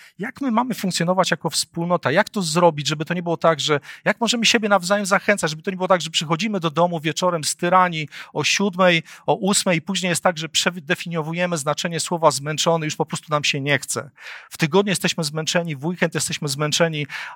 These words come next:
a z drugiej strony sobie myślę, czy jest taki moment, taka przestrzeń, gdzie my naprawdę ekscytujemy się Bożą łaską w taki sposób, że nie możemy o niej nie mówić i chcąc o niej mówić, zapraszamy innych, otwieramy nasze domy i zapraszamy innych na,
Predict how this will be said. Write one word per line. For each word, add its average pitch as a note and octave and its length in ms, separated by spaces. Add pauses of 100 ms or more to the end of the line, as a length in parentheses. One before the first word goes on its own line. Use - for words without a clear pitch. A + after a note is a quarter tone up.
(100)
a C#3+ 120
z C3+ 40
drugiej A3 200
strony G#3 260
sobie G3+ 160
myślę, F#3 360 (260)
czy - 180
jest A3+ 240
taki G3 280
moment, F3 640 (320)
taka E3 300
przestrzeń, C3 920 (320)
gdzie C#3 280
my G3 380 (200)
naprawdę G3+ 480
ekscytujemy G3 580
się - 140
Bożą G3 260
łaską F#3+ 320
w - 60
taki G3 240
sposób, G3+ 380
że D#3+ 220 (260)
nie E3+ 120
możemy G#3 380
o G#3+ 80
niej A3+ 180
nie B3+ 120
mówić B3 560 (600)
i F#3+ 140
chcąc - 460
o A3+ 80
niej G3+ 140
mówić, F#3 280
zapraszamy F#3+ 540
innych, G#3 360
otwieramy F3+ 400
nasze E3 240
domy F3+ 240
i E3 40
zapraszamy D#3+ 480
innych E3 420
na, D3+ 200